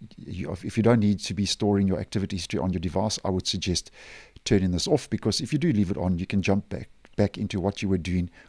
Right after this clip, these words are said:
on your device by storing your activity history. So if you want, um, to be able to jump right back in, so to speak, like I am, leave it on. If not, turn that off. And then, um,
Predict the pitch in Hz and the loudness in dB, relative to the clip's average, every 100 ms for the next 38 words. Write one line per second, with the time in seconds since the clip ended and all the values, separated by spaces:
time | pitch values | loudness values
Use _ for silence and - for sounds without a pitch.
0 | - 127 135 101 92 82 - - - 98 | -4 0 0 0 -2 -2 -4 -6 -2 0
1 | 95 87 90 - 87 - 85 - 87 - | 0 -2 -6 -6 -8 -8 -8 -8 -6 -4
2 | 87 85 - - - - - 113 113 143 | -4 -6 -10 -20 -20 -12 0 2 4 2
3 | - - - - 110 104 101 - - 110 | -2 -8 -10 -4 0 0 0 -4 -4 -2
4 | 107 104 - 95 101 98 95 - 95 143 | 0 0 -2 0 0 2 0 0 -2 0
5 | 156 143 139 - 147 - 104 - 135 131 | 0 0 0 0 -2 0 -2 0 0 0
6 | 117 151 113 95 98 - - 101 - - | 0 0 2 0 0 -4 0 -2 -2 -10
7 | - - - - - 95 85 80 87 - | -20 -20 -20 -14 -2 0 2 0 0 -4
8 | - _ _ - - - - - - 98 | -10 _ _ -20 -20 -20 -20 -20 -4 0
9 | 95 110 117 117 113 110 107 | 4 6 6 4 2 4 2